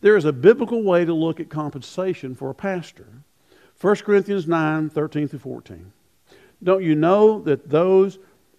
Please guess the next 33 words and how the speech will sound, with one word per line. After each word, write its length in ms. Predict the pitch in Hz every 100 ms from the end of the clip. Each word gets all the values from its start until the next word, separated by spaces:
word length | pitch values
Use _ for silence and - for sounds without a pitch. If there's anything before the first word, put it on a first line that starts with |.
| _ _
who 140 | 156
perform 580 | 151 135 - 190 208 220
the 80 | 202
temple 380 | 202 196 190 175
services 640 | - 175 165 110 110 110 _ _ -
eat 200 | 170 180
the 100 | 185
food 420 | 180 170 165 156
from 160 | - 156
the 60 |
temple, 500 | 160 202 202 - 107 123 _ _ -
and 160 | 160
those 220 | 180 202
who 100 | 196
serve 380 | 170 190 190 185
at 160 | 170 147
the 100 | 156
altar 460 | 165 240 220 147
share 380 | 139 - 175 180
in 80 | 165
the 80 | 147
offerings 380 | 151 156 156 147
of 60 |
the 60 | 156
altar? 380 | 220 262 - - 135 _ _ _ _ _ _ -
In 80 |
the 80 | 151
same 360 | 135 - 226 226
way, 200 | 180 175
the 100 | 156
Lord 400 | 143 160 190 196
has 220 | 160 147
commanded 580 | - 151 175 311 107